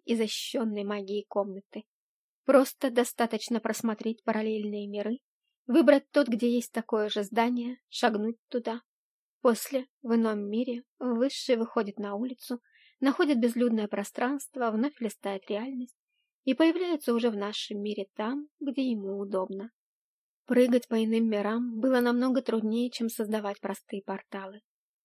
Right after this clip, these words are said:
Это требовало концентрации, потери энергии. К тому же часто между миром смертных и иной параллелью могла пролегать тропка междумирья.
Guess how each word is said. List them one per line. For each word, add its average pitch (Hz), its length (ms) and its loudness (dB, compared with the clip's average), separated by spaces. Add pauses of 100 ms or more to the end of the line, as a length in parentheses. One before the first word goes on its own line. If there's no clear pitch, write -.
(160)
Это 247 340 0
требовало 214 520 4
концентрации, 202 1000 -6
потери 226 480 0
энергии. 196 580 -10 (440)
К - 100 -20
тому 240 300 4
же 240 100 -2
часто 247 480 -2
между 220 340 2
миром 226 340 0
смертных 226 540 -2
и 226 220 -2
иной 220 160 -2
параллелью 226 600 -2 (420)
могла 254 320 4
пролегать 269 720 2 (160)
тропка 214 340 -4
междумирья. 208 720 -4